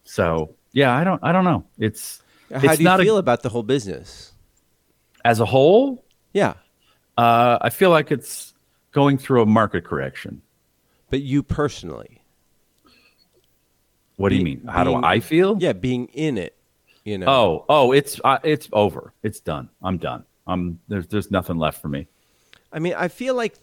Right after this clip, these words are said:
Speaker 1: <laughs>
Speaker 2: a-, and John, as somebody who's been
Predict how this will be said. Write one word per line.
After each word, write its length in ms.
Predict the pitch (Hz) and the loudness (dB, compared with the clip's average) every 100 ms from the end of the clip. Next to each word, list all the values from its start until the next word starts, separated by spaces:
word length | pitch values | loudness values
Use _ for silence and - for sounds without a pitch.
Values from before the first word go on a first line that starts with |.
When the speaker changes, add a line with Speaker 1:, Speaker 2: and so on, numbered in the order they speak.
| 185 208 _ _ | _ -20 _ _
Speaker 1:
<laughs> 560 | 311 302 - - - - | -2 0 -4 -6 -16 -6
Speaker 2:
a-, 320 | 151 151 107 | -4 -4 -4
and 200 | 147 147 - 135 127 | -4 -6 -14 -20 -8
John, 540 | 156 151 147 151 - _ _ _ _ _ | -2 0 0 -4 -8 _ _ _ _ _
as 200 | 135 135 | -4 -4
somebody 400 | - 160 160 156 | -4 -4 -4 -4
who's 220 | 139 147 - | -4 -6 -4
been 300 | 143 135 | -4 -4